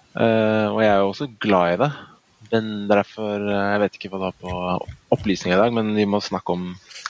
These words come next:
hva en twist er en gang, da. Fordi jeg synes på en måte, nå skal jeg ikke spoile filmen, men det var såpass mange twister, da, at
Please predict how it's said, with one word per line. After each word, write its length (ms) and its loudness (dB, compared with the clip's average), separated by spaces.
hva 160 4
en 80 -2
twist 360 -4
er 140 2
en 80 2
gang, 160 2
da. 80 -2
Fordi 540 2
jeg 80 -2
synes 280 -4
på 80 -12
en 120 -2
måte, 200 0
nå 180 -18
skal 120 0
jeg 60 -2
ikke 100 -4
spoile 240 2
filmen, 300 0
men 240 0
det 100 4
var 120 6
såpass 500 -2
mange 240 2
twister, 360 2
da, 240 0
at 220 -6